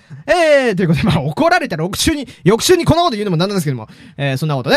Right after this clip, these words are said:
す。はい。では、本編に入りましょう。今週のトークテーマは、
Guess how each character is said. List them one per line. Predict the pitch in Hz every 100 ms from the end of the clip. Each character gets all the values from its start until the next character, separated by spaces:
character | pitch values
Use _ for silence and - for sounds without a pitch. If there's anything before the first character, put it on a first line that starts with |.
| 311
す。 | - - 131
は | 175 240 247
い。 | 247 _ - - - _ _ _ -
で | 466 508
は、 | 143 - -
本 | 190 143
編 | 117
に | 117
入 | 104
り | 95
ま | 92
し | - - -
ょ | 95 73 76
う。 | -
今 | 330 554
週 | 480 - 415 403 370
の | 359
ト | - 269 254
ー | 185
ク | 202
テ | - - 135 113 90
ー | -
マ | 67
は、 | - - 185 302